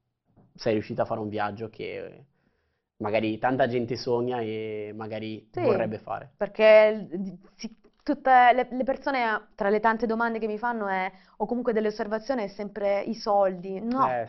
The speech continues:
Speaker 1: sì, sì.
Speaker 2: Semmai il tempo, che è una forma di, è una
Speaker 1: Mm.
Speaker 2: ricchezza, la vera ricchezza.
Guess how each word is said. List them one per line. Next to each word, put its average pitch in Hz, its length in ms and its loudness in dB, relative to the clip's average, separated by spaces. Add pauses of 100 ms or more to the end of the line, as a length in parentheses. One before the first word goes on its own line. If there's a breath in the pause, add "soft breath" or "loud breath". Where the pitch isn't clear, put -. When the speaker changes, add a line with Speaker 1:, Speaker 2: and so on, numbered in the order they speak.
Speaker 1:
sì, 104 140 -14 (240 loud breath)
sì. 107 120 -16
Speaker 2:
Semmai 285 460 6
il 196 140 -4
tempo, 202 600 -4 (220)
che 202 180 6
è 226 40 6
una 214 140 2
forma 202 240 -4
di, 196 100 -4
è 226 280 8
una 202 220 0
Speaker 1:
Mm. - 20 0
Speaker 2:
ricchezza, 185 420 -6
la 214 260 10
vera 190 240 4
ricchezza. 185 600 -8